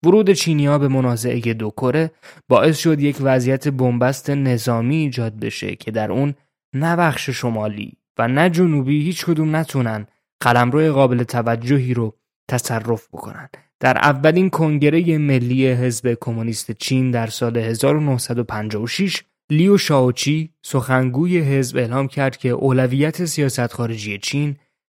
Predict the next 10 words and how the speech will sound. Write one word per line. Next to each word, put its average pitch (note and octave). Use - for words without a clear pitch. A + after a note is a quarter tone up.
تقویت C3
پیوندها B2
با A2
اتحاد C3+
جماهیر C#3+
شوروی A#2
و A2+
متحدانش C3
به C3
علاوه C#3+